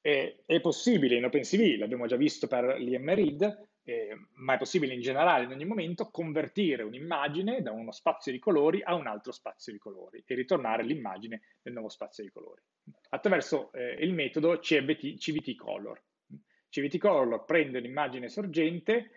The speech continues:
e un flag che dice come si vuole convertire questa immagine sorgente e restituisce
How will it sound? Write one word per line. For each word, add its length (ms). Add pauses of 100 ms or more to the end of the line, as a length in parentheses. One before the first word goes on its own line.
(320)
e 340
un 160
flag 440
che 140
dice 320
come 260
si 140
vuole 240
convertire 560
questa 240
immagine 320
sorgente 560
e 160
restituisce 760